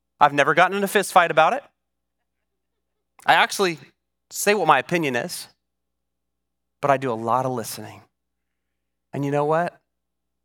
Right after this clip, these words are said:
I've even reconsidered some of the things that I think and feel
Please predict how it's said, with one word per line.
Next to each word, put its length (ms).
I've 200
even 200
reconsidered 640
some 180
of 60
the 60
things 380
that 100
I 80
think 260
and 140
feel 380